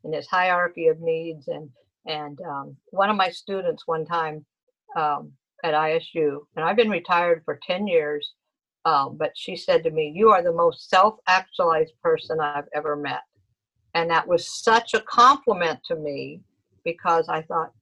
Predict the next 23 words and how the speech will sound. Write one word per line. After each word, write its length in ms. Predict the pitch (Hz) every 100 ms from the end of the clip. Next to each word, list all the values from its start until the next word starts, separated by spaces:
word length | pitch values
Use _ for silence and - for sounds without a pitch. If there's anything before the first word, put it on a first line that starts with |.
| _ -
"Good, 340 | 349 277 175 - _ _ _ _ 170
then 460 | 196 190 185 185 _ _ _ _ _
she 300 | - - 254
sees 360 | - 254 262 240
that." 340 | - 226 277 247
And, 140 | 254
and 80 | 247 - - -
when 140 | 226
I 140 | 254
would 160 | 277 214
walk 260 | 220 247 254
into 320 | 220 233 208
the, 260 | 208 196 185 -
um, 300 | 190 180 160 _ _ _ _ _ 190
uh, 220 | 170 151
classroom 520 | - 240 302 - 180 160
every 220 | 170 170
semester, 720 | - 165 156 147 - 180 208 _ _ 180
and 160 | 165
I 80 | 165
taught 300 | 170 160 -
full 160 | - 196 -
time, 360 | 160 143 185